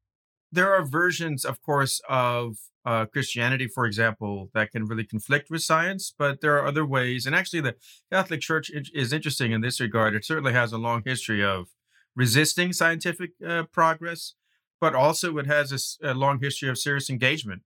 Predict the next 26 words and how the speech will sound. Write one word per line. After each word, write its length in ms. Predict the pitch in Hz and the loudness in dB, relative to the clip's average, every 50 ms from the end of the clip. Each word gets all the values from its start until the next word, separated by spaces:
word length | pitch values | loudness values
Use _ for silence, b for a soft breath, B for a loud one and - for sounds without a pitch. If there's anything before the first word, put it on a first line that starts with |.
| _ | _
with 220 | - 107 98 90 - | -8 -8 -8 -6 -6
science, 600 | - 110 101 101 95 82 76 - - - - - _ _ _ _ _ _ _ _ _ _ _ _ _ - | -2 0 0 0 0 -2 -6 -6 -6 -6 -6 -6 _ _ _ _ _ _ _ _ _ _ _ _ _ -8
uh, 280 | - 120 113 104 104 104 120 | -2 0 0 0 0 -2 -2
you 100 | 131 120 | -2 -2
know, 200 | 110 98 95 98 _ _ | -2 -2 -2 -4 _ _
to 160 | - - 151 139 | -2 -2 0 2
this 240 | 127 120 110 - | 2 0 0 0
day, 260 | - 120 123 131 117 98 | 2 2 2 2 0 -2
actually. 480 | 90 87 87 - - - 85 82 80 - _ _ _ _ _ _ _ _ _ _ _ _ _ _ - | -2 -4 -4 -4 -8 -12 -10 -12 -12 -14 _ _ _ _ _ _ _ _ _ _ _ _ _ _ -10
So, 640 | - - 139 123 117 113 113 113 113 113 113 110 _ _ - | -8 -2 0 2 2 2 2 0 -2 -4 -6 -8 _ _ -2
um, 580 | 120 113 110 107 107 107 107 107 104 107 110 113 113 | 0 2 4 4 4 2 2 2 0 0 -2 -2 -2
it 160 | 135 143 143 | -2 -2 2
wasn't 320 | 156 170 175 170 160 156 - | 2 2 2 2 -2 -4 -2
really 240 | - 139 143 143 131 | 0 0 2 2 2
something 360 | 127 - 135 123 123 127 120 | 2 2 0 0 0 -2 2
that 200 | 107 117 117 110 _ _ _ | 4 2 2 2 _ _ _
it, 200 | - 135 139 139 - - | -6 -6 -6 -6 -2 0
um, 200 | 131 127 117 - _ _ _ - | 2 2 2 0 _ _ _ 2
at 120 | 135 123 | 4 4
all 180 | 123 131 147 143 | 6 6 4 4
presented 420 | 117 131 127 110 123 123 131 120 - | 2 0 -4 -2 0 -2 -2 -2 -4
to 80 | 123 | -4
me 160 | 113 110 110 110 | -2 0 2 2
as 160 | 110 104 101 | 2 0 0
a 60 | 104 | -4
conflict 680 | - - 110 110 117 113 - 107 92 87 - - - | -2 0 0 0 0 -2 -4 -4 -6 -6 -6 -14 -16